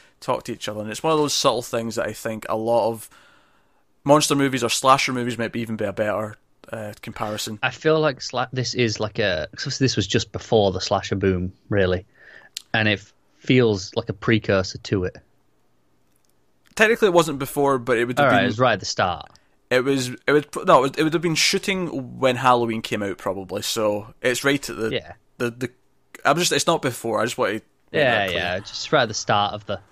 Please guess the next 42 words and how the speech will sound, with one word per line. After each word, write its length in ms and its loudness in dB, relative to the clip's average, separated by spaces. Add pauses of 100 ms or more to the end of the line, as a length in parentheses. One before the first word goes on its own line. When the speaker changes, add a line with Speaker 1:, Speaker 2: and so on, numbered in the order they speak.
(100)
Speaker 2:
the 160 -10
Speaker 1:
Yeah. 40 -10
Speaker 2:
kind 180 -4
of 60 -4
that 220 -2
period, 480 -4
though, 180 -6 (840)
and 100 2
it 60 -4
kind 140 2
of 60 0
fits 360 -2
in 240 -2
with 120 -4
them. 220 -2
Like, 180 -2 (180)
you 120 -4
could 180 -8
quite 400 0
easily 640 0 (680)
make 360 0
this 160 -4
like 100 -12
a 40 -2
double 280 -4
feature 360 -4
with, 400 -4
with 220 2
a 60 0
slasher 380 -2
movie, 380 -4
and 80 -4
it 40 0
would 120 -2
feel 480 4 (240)
very 200 2
similar. 380 -2 (600)
Speaker 1:
Yeah, 200 4
it 60 4
would 120 -6
feel 260 -2
relatively 720 -4